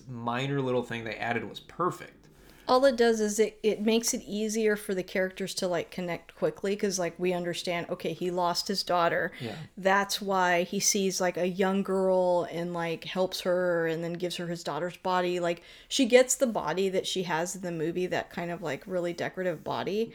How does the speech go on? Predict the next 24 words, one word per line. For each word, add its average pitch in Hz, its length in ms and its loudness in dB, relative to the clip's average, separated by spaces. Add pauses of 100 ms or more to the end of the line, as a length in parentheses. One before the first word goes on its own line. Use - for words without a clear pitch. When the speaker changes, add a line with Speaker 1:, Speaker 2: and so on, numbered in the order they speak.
Speaker 1:
Yeah. 113 200 -6 (120)
Speaker 2:
But 202 260 8
I 196 100 6
think 277 200 0
in 330 100 2
the 220 80 6
comic, 202 600 0 (100)
it's 185 420 0 (380)
a 196 100 2
body 196 540 2
that 185 300 2
he 214 480 -2
harvested 180 880 0
from 160 320 -4
someone 165 380 -4
else. 139 540 -2 (300)
Speaker 1:
Yeah, 151 100 4
Speaker 2:
And - 80 4
Speaker 1:
someone 190 200 8
Speaker 2:
that's, 117 60 2
Speaker 1:
that 254 40 6
Speaker 2:
like, 233 140 2
a 185 220 4 (120)
Speaker 1:
died. - 120 -20